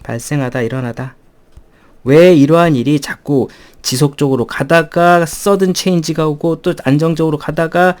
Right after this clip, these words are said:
다시 체인지가 오고. 자, 우리 친구들 이해를 돕기 위해서 일 번,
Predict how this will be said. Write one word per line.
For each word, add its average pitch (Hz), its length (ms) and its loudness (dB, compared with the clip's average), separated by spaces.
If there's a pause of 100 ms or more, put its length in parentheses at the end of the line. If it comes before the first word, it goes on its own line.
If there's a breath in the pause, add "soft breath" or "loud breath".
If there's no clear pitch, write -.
다시 - 220 -8
체인지가 156 480 -4
오고. 135 240 -6 (280 loud breath)
자, - 120 -10
우리 123 100 -6
친구들 143 340 -2
이해를 135 280 0
돕기 120 280 -6
위해서 120 380 -4
일 147 240 -4
번, 185 420 -2